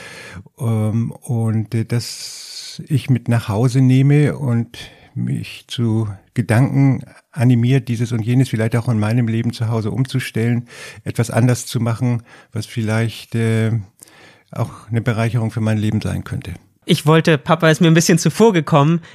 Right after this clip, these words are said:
Speaker 2: ich wollte, ähm, sagen, auch so im übertragenen Sinne, wenn mein Rucksack voller ist als vorher. Also Papa und ich sagen immer ganz gerne, ähm,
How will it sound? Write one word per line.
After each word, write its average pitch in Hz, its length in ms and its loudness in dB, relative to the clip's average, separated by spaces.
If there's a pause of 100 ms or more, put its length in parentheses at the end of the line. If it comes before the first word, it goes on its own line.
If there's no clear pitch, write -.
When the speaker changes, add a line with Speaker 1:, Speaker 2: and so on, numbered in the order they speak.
Speaker 2:
ich 139 180 0
wollte, 151 480 4
ähm, 143 300 2
sagen, 143 280 4
auch 147 120 0
so - 120 -2
im 156 60 2
übertragenen 139 440 2
Sinne, 131 280 0
wenn 131 320 0
mein 135 220 0
Rucksack 139 600 0
voller 143 680 2 (240)
ist 151 200 -4
als 135 200 -6
vorher. 135 480 2
Also 131 180 -6
Papa 135 300 0
und 123 100 0
ich 135 140 -4
sagen 127 240 0
immer 131 180 2
ganz 123 240 -2
gerne, 127 520 2
ähm, 123 340 0